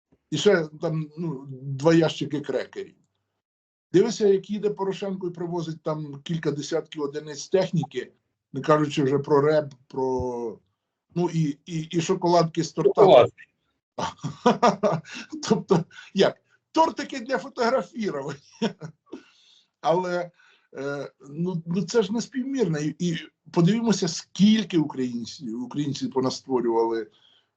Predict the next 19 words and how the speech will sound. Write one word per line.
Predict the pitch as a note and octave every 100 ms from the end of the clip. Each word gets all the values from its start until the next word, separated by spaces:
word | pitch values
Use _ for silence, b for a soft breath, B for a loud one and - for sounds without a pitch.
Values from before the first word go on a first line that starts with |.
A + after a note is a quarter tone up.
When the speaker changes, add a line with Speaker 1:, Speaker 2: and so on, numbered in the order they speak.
| -
Speaker 1:
е, | A#2 A#2 A2+ A2+ A2+ A#2+ A#2+
фондів. | A2+ C#3 A2+ A2 A2 A2
Притула, | - F#3 F#3+ C4+ B3+ A3+ G#3+ G3+
е, | - D#3+ D3+ D3 C3+ - _ - A#2+ -
своє | - G3 F3 E3+
робить, | C#3 C#3 A#2+ A2+ A2+ - - C#3+
е, | A#2+ A2+ A#2
Стерненко | - E3 A#3+ B3+ A#3 A#3
своє, | - G#3 D#3 B2 C3+ A#2+ A2 F#2+ _ _ _ _
Повернись | D#3+ G3+ B3+ F#3+
живим | A#3 B3 B3+
своє, | - G3 G#3+ E3+ C3+ B2
Порошенко | D3+ F#3+ F#3+ B3+ B3 A#3+
своє. | - G#3+ G3+ E3 C#3 A2+ G2+ _ _ _
Є | C#3+ F#3 A3+
ще | D#3+ - - G#3 F#3 F#3+
і |
фонди | F3+ - F#3+ F3 D#3+ D3+
Ахметова, | D3 C#3+ B2+ B2+ A#2+ A2 A2+ A2